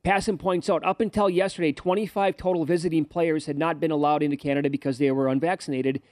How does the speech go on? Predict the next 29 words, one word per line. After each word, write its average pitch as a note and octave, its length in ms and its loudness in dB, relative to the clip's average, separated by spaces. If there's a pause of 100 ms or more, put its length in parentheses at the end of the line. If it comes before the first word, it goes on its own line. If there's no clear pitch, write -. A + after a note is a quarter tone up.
(280)
K G#3+ 180 2
C A3 220 -4
by F3+ 200 2
itself F#3 360 -2
has F3+ 220 -2
ten, B3 340 -2
including G#3 560 -2
four G3 400 2
of F3+ 140 -2
its, - 180 -4
uh, E3+ 160 0
five F3+ 320 -2
top F#3+ 240 -6
hitters E3 400 0 (400)
and D#3 180 2
two G#3 140 0
best G#3+ 200 0
starters. C#3+ 520 0 (640)
They E3 80 6
will E3+ 140 6
be E3 120 4
replaced D3+ 480 2
by E3 80 2
a D3+ 100 4
rash E3 380 0
of C3+ 80 -6
triple F#3+ 420 0
A F#3+ 220 0
and C#3 380 2